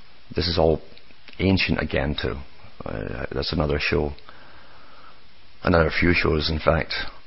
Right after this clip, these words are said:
But he, he's talking about a metaphysical, uh, unverifiable thing, which only the individual themselves, or himself or herself, can experience. So much so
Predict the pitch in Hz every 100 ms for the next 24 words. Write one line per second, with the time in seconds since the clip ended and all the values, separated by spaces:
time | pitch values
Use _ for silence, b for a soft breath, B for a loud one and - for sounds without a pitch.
0 | - - - - - - - - - -
1 | 60 82 87 71 87 - 78 - 82 87
2 | 90 98 - - - 82 78 - - -
3 | - - - - - - - - - -
4 | - 123 117 101 98 90 - 92 107 -
5 | 50 50 - - 71 67 - B B B
6 | B B - - - 104 90 87 87 98
7 | 98 95 95 92 90 87 85 87 - 107
8 | 92 69 67 - - - - 85 104 104
9 | - 69 - - 92 95 - 69 - 82
10 | - - 92 98 - - - b b b
11 | b b b b b b - - 135 98
12 | - - - - - - - - - -
13 | - - - 135 113 76